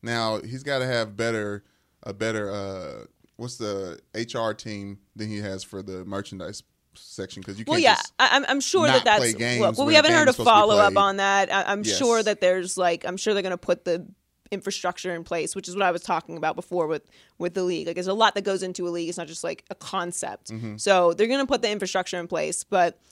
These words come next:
Speaker 2: the league, like, legitimizes everything that they're doing as far as basketball goes. But just the brand in general with the clothing and the,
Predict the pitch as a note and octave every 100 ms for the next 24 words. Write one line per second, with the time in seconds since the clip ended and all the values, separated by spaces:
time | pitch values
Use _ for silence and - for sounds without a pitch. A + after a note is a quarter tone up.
0 | _ A3 B3 F4+ G4+ B3+ A3+ G#3 - G3
1 | F#3+ G3 A3+ G#3+ G#3+ G#3+ F#3+ F#3+ G3 F#3
2 | F3 E3+ D#3+ E3+ G#3 A3 F#3 F#3 D#3 -
3 | D#3+ F#3+ G#3+ B3 C4 C4 C#4 C#4 - _
4 | _ G#3+ G3+ C#4 - D#4 F#3 F3+ G#3+ B3
5 | A3+ G3 F#3 G3 A3 A#3+ G3+ F3 E3+ -
6 | G3+ G3 G3 F#3+ F#3+ F#3+ - F3 E3+ E3+
7 | E3 - _ _ - F#3+ F3 E3+ D#3+ D#3+